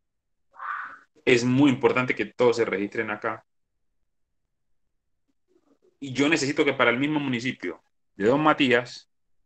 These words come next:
me descarguen todos los predios rurales. Pilas.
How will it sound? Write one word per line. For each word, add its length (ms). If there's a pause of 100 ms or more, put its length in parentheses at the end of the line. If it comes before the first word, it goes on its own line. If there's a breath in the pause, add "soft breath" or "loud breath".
(640)
me 120
descarguen 580
todos 220
los 140
predios 340
rurales. 640 (2500)
Pilas. 680